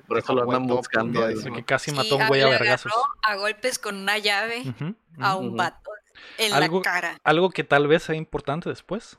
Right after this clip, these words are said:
Speaker 3: tal vez.
Speaker 1: Maybe.
Speaker 3: En las
Speaker 1: ¿Quién
Speaker 3: otras
Speaker 1: sabe?
Speaker 3: películas, no sé, a lo mejor.
Speaker 1: Tal vez.
Speaker 3: Tal vez. <laughs> Pero el arma de elección de Toretto es una llave y casi mata a la gente con ella, ¿no?
Speaker 1: Ujú.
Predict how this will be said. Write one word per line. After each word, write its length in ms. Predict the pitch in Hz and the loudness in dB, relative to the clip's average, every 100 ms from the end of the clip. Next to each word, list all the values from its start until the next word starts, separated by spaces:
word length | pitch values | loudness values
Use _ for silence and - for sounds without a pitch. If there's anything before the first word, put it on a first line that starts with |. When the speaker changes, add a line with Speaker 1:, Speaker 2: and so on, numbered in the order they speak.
| _ | _
Speaker 3:
tal 160 | - - | -14 -12
vez. 120 | - | -4
Speaker 1:
Maybe. 480 | 131 165 180 208 - _ - | 0 2 2 -2 -8 _ -10
Speaker 3:
En 120 | 127 | -2
las 80 | 117 | 0
Speaker 1:
¿Quién 60 | 104 | 0
Speaker 3:
otras 180 | - | 0
Speaker 1:
sabe? 140 | 101 - | 0 0
Speaker 3:
películas, 280 | 135 135 117 | 0 -4 -8
no 140 | 107 | -10
sé, 160 | - 123 | -10 -8
a 40 | |
lo 80 | 113 | -8
mejor. 360 | 101 - 147 - _ _ - | -10 -6 -6 -6 _ _ -2
Speaker 1:
Tal 180 | 180 202 | 0 0
vez. 140 | 160 113 - - | 0 -2 -6 -2
Speaker 3:
Tal 200 | 123 113 | -2 0
vez. 340 | 92 - - - | -4 -6 -6 -8
<laughs> 100 | - | 2
Pero 360 | 151 147 147 - - 135 - | 4 6 4 2 -8 -4 2
el 160 | 160 | 8
arma 320 | 170 202 208 | 10 10 10
de 60 | 202 | 8
elección 420 | 180 165 - 170 | 6 2 0 0
de 80 | 175 | 0
Toretto 320 | 165 151 151 | 2 2 2
es 100 | 147 | -2
una 200 | 160 151 | -4 -2
llave 420 | 143 147 147 147 147 | 4 6 6 4 0
y 440 | 135 120 120 117 | -6 -6 -6 -6
casi 320 | - 135 - | -2 -2 -2
mata 340 | 139 127 - 127 | -4 -4 -4 -6
a 140 | 131 | -4
la 100 | 117 | -8
gente 340 | - 117 113 | -8 -12 -10
con 200 | 117 113 | -12 -12
ella, 200 | 113 120 | -14 -12
¿no? 100 | 135 | -6
Speaker 1:
Ujú. 60 | 202 | -6